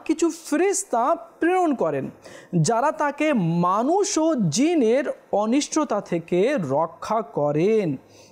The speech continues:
নাম্বার ছয়, মৃত্যুর যন্ত্রণা তার উপর সহজ হয়ে যায়। আর নাম্বার সাত, যতক্ষণ পর্যন্ত ওযু সহকারে থাকবে, আল্লাহ তাআলার নিরাপত্তায় থাকবে।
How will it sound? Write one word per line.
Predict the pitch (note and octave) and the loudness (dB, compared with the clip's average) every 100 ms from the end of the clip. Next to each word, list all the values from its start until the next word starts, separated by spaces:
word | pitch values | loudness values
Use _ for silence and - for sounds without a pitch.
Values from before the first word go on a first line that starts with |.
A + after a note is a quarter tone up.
| _ | _
নাম্বার | C4+ E4+ F4+ | 0 0 -2
ছয়, | - B3+ G3+ C#3 - - - - | -2 -2 -2 -4 -10 -20 -16 -8
মৃত্যুর | C#3 C#3+ F3+ F4+ - F4 C#4 F3+ | -2 2 2 2 0 -2 0 -2
যন্ত্রণা | G#3 A#3 A#3+ E4 E4+ C#4+ D#3 - | 0 -2 -2 0 0 0 -4 -6
তার | - G3 B3 | -4 0 0
উপর | G#3+ F#3 G3 G3+ C4 F4 | -2 0 2 2 2 -2
সহজ | - - - G3 F3 A#3+ E4+ - | -8 -10 -8 -4 -2 0 -2 -2
হয়ে | D#3+ D3+ C#3 | -2 -2 -2
যায়। | D#3 A#2+ A#2+ - - - _ _ _ | -2 -4 -4 -10 -20 -20 _ _ _
আর | C4+ | -4
নাম্বার | D4+ D#4 D4 | -2 -2 -4
সাত, | - C4+ C4 F3+ | -2 -2 0 -2
যতক্ষণ | D#3+ F#3 F#3+ A#3 B3 E4 | -2 -2 -4 -4 -2 -2
পর্যন্ত | E4 B3 G#3+ F#3+ D#3+ D#3+ - - - - - C3+ D3+ | 0 -2 0 -2 -2 -4 -6 -12 -20 -16 -6 -2 0
ওযু | C4 F#4 | 2 0
সহকারে | F4 C4+ B3 A#3+ F#3 | 0 0 -2 0 -2
থাকবে, | F#3 D#3 D#3+ D#3 F3 B3 D#4+ - - - | -2 -4 -4 -2 0 0 -2 -8 -20 -6
আল্লাহ | A3+ B3+ B3+ | -4 0 -2
তাআলার | A3 F3+ D#3 E3 F3 C4 C4+ C4 | -2 -2 0 0 0 0 -4 -8
নিরাপত্তায় | C#3 D3 F3 G3+ F#3+ - D#3+ D#3+ - G3+ G#3+ C4 B3+ | -4 0 0 0 -2 -2 -2 -4 -6 -2 0 -2 -4
থাকবে। | - D#3 D3 D3 C#3+ F3 G#3 G#3+ G#3+ G3 C#3+ | -4 -4 -4 -6 -2 2 4 4 4 2 0